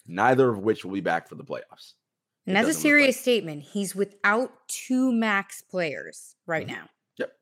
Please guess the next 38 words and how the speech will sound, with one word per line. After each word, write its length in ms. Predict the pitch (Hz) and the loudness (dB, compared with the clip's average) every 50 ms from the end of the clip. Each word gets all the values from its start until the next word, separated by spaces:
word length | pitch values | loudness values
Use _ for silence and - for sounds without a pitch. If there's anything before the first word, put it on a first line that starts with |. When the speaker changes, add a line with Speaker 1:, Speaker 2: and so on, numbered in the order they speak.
| _ _ _ _ _ _ _ _ _ _ - | _ _ _ _ _ _ _ _ _ _ -8
Speaker 1:
And 140 | 202 196 190 | -6 -4 -2
the 40 | |
fact 100 | - - | 0 0
that, 80 | 180 170 | 0 0
Speaker 2:
Incredible. 260 | 139 135 135 147 160 - _ | -2 -6 -12 -16 -18 -18 _
Speaker 1:
the 60 | - | -4
fact 140 | - 147 - | -4 -4 -2
that 60 | - | 0
they're 100 | 202 165 | 2 2
a 60 | 131 120 | 2 2
six 260 | - - 139 - - | 0 -4 -6 -6 -8
seed 240 | - 90 78 - - _ _ _ _ - | -8 -8 -8 -10 -12 _ _ _ _ -10
is 100 | 95 98 | -6 -6
a 60 | 98 | -6
testament 420 | - - 107 95 - - 92 82 | -2 -2 -2 -2 -2 -4 -8 -8
to 60 | - 85 | -6 -4
how 80 | 82 | -4
great 240 | 82 80 85 82 76 | -4 -4 -6 -6 -6
he 120 | 73 69 | -6 -8
is. 160 | 64 64 - - _ _ _ _ _ _ _ _ _ | -12 -12 -14 -18 _ _ _ _ _ _ _ _ _
But 100 | 104 - | -4 0
Jenna, 280 | 117 113 104 98 92 - - | 0 2 2 0 -2 -4 -6
against 340 | 92 90 120 123 120 117 - | -2 0 0 0 0 -2 -4
this 160 | 120 110 - | -6 -6 -4
Golden 280 | - - 104 104 101 - | -6 -6 -6 -4 -6 -6
State 180 | - 101 90 | -6 -6 -4
Warriors 360 | 87 92 95 90 90 85 82 | -2 -2 -2 0 -2 -4 -6
team, 180 | - - 90 87 | -8 -10 -8 -8
and 80 | 80 78 | -8 -8
we'll 80 | 78 | -10
talk 100 | 80 82 | -12 -10
about 180 | 85 85 82 - | -10 -10 -8 -8
them 140 | 85 85 82 | -8 -8 -8
in 80 | 80 | -6
a 40 | 80 | -6
minute, 360 | 80 82 82 80 80 78 - _ _ | -6 -6 -6 -6 -8 -10 -12 _ _
I 160 | 80 87 98 | 0 0 0
just, 380 | 90 - - 98 - - - - | 0 -2 -6 -8 -8 -12 -18 -20